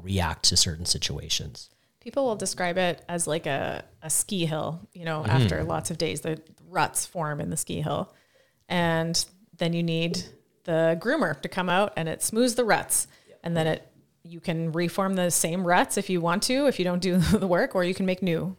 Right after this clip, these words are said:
Speaker 2: ruts.
Speaker 1: Yeah.
Speaker 2: And so the psychedelics, it's like the groomer on the ski hill, smooths over the ruts, gives you the opportunity to create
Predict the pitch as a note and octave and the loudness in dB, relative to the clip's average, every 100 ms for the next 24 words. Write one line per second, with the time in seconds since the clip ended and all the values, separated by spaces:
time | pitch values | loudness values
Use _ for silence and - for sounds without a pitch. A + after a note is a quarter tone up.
0 | _ - - - - - B2 - - - | _ -8 -8 -8 -10 -2 0 0 -8 -10
1 | E3 E3+ D#3 D3+ D#3+ D#3+ E3 D#3+ D#3 - | -6 -2 0 -2 -2 -2 -2 -2 -2 -2
2 | - - D#3 - D#3 - D#3 D3+ D#3 E3+ | -4 -6 -8 -8 -8 -8 -6 -6 -4 -2
3 | F#3 G#3+ A3 A3+ - G3 G3+ F#3+ G3 - | 0 0 0 0 0 0 0 0 -2 -8
4 | - _ - - F#3 F3+ F#3+ F#3 F3+ F3 | -20 _ -20 -18 -16 -4 -2 0 0 0
5 | F3 F3+ - - _ _ _ _ - F#3 | 0 -2 -6 -10 _ _ _ _ -2 0
6 | E3+ F3+ E3+ F3 E3 D#3+ D3 - G#3 G3 | 0 0 -2 0 0 -2 -4 -2 0 0
7 | E3+ E3 D#3+ D#3+ - - - D#3+ D3+ D#3 | 0 -2 -2 -6 -12 -14 -16 -16 -10 -4
8 | - | -2